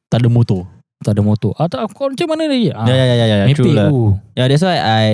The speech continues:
Speaker 1: but I appreciate that, um,
Speaker 2: People give you, uh, encourage to do
Speaker 1: yeah,
Speaker 2: the
Speaker 1: to do more.
Speaker 2: Hmm.
Speaker 1: But, uh, okay, this one last, ah, because, uh,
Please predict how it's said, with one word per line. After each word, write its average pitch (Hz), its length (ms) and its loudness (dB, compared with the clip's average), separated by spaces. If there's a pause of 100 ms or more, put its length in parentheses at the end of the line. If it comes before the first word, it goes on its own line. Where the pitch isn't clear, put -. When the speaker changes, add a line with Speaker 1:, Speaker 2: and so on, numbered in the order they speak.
(160)
Speaker 1:
but 123 320 -2
I 127 240 0
appreciate 151 560 0
that, 107 400 -2
um, 95 400 -4
Speaker 2:
People 131 240 2
give 123 240 0
you, 139 160 2
uh, 107 160 -2
encourage 117 640 -2
to 110 160 2
do 113 80 0
Speaker 1:
yeah, 107 160 4
Speaker 2:
the 113 80 0
Speaker 1:
to 120 80 2
do 139 160 4
more. 117 560 0
Speaker 2:
Hmm. 98 480 -4
Speaker 1:
But, 120 240 0 (160)
uh, 120 480 2
okay, - 80 0
this 123 160 2
one 131 160 2
last, 113 160 0
ah, 110 160 0
because, 123 480 -2 (400)
uh, 101 480 2